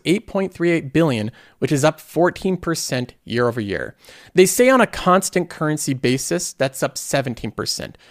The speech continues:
So if you took out foreign exchange issues, they actually grew revenue seventeen percent. When you factor in currency exchange, they grew fourteen percent. Very fast revenue. And, you know, th-, people criticize when these companies have revenue growth slow down for a quarter or two,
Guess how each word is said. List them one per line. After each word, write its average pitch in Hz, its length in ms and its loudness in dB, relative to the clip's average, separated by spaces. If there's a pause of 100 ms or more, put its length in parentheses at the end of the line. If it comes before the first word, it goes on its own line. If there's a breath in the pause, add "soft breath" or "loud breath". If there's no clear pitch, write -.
(280 soft breath)
So - 140 2
if 170 100 -2
you 185 60 6
took 240 260 4
out 196 200 4
foreign 170 280 2
exchange 143 480 0
issues, 110 540 -4
they 131 80 2
actually 156 240 0
grew 135 160 -4
revenue 127 320 0
seventeen 165 460 0
percent. 156 420 -2 (400 loud breath)
When 143 140 2
you 135 40 2
factor 151 380 2
in 135 120 0
currency 127 560 -2
exchange, 147 640 -2
they 120 120 0
grew 110 180 -6
fourteen 98 420 -6
percent. - 420 -10 (540 soft breath)
Very 269 260 8
fast - 340 0
revenue. 135 560 2
And, 131 420 0
you - 240 -6
know, 202 160 0
th-, - 260 -6
people 285 320 4
criticize 170 560 2
when 131 80 0
these 127 140 0
companies 151 380 -2
have 131 160 -2
revenue 131 280 2
growth 127 300 2 (300 soft breath)
slow 156 280 4
down 143 200 6
for 127 160 0
a 113 40 2
quarter 156 360 2
or 175 80 4
two, 190 320 2